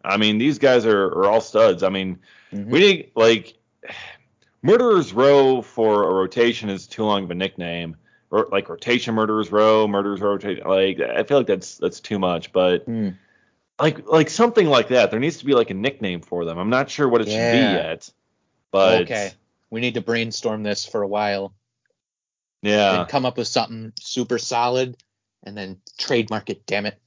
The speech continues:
Speaker 1: We, we need to, I know who we, who we need to call.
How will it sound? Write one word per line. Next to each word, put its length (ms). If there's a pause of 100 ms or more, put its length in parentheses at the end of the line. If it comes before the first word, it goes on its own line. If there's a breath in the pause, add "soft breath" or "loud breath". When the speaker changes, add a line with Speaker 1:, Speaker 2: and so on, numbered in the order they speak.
(1000 loud breath)
Speaker 1:
We, 180
we 180
need 200
to, 300 (400)
I 160
know 260
who 160
we, 120
who 280
we 80
need 140
to 60
call. 500